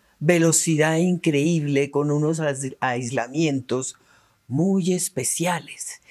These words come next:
Y hay unas descripciones lindísimas que dicen que estas naves subían muy alto. Cuando hablamos de muy alto es a la estratosfera.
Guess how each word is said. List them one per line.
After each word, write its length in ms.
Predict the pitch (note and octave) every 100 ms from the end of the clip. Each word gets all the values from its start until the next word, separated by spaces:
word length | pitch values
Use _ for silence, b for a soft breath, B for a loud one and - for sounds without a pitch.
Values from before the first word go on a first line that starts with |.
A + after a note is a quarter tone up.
| B B
Y 140 | F#3
hay 220 | G3+ G#3+ A#3
unas 200 | A#3+ A3
descripciones 800 | G3+ - F3 - F3 F3+ G#3
lindísimas 1040 | E3+ E3+ E3+ D#3 G3 - - C#3 B2 - - _ _ _ _ _ _ _ _ B B B -
que 120 | F3+
dicen 380 | F3 D#3 F3 F3
que 140 | C3+
estas 340 | B2 - D#3
naves 560 | D#3+ C3 G2 - - - _ _ _ _ -
subían 600 | - D#3 D#3 D3+ E3+ D#3+
muy 240 | D#3+ D#3+ D3+
alto. 340 | G2 - - _ _ _ _ _ _ _
Cuando 260 | C#3 C3 B2
hablamos 380 | C3+ F#3+ G#3+ F#3+
de 100 | D#3
muy 220 | E3 D#3
alto 320 | C3 A#2 D3
es 240 | B2 D3 -
a 100 | B2+
la 240 | - - _
estratosfera. 1120 | D#3 D#3 - - D3 C#3+ D#3 D3 - D#3 D#3